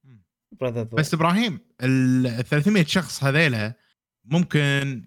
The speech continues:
Speaker 1: آم، جزء كبير منهم يكونون: "يلا، إحنا الحين عندنا شهرين برودكشن." الثلاثمية شخص هذيلا
Speaker 2: <clears throat>
Speaker 1: موظفين لمدة، خلينا نقول، شهرين. و-، ويروحون يشت-، يعني ف-،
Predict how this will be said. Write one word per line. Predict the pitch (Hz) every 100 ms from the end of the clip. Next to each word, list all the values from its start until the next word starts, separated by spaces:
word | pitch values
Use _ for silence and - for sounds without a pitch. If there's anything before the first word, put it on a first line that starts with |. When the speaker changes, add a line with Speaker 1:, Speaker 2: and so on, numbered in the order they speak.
| -
Speaker 1:
آم، | 104 101 101 95 98 95 95 104
جزء | 147 -
كبير | 147 170 165
منهم | 170 147 131
يكونون: | 117 135 139 135 127 117 -
"يلا، | 113 143 156 151 147 131
إحنا | 131 - 139 151 147
الحين | 135 139 147
عندنا | 131 131 131
شهرين | 139 143 131 104 92 _ _ _ _ _ _ -
برودكشن." | - 120 - - - _ _ _ _ _ _ _ _ _ _ -
الثلاثمية | - 120 151 156
شخص | 165 - 151
هذيلا | 143 160 160 175
Speaker 2:
<clears throat> | 147
Speaker 1:
موظفين | 127 127 151 165 202 175 - - 131
لمدة، | 135 147 135 - _ _
خلينا | _ 127
نقول، | 120 131
شهرين. | 139 117 104 - _ _ _ _ _ _ _ _ _ _ 107
و-، | 117 117 113 107 92 123
ويروحون | 135 117 147 131 120 110
يشت-، | 113
يعني | 123 110 107 123
ف-، | 113 127 104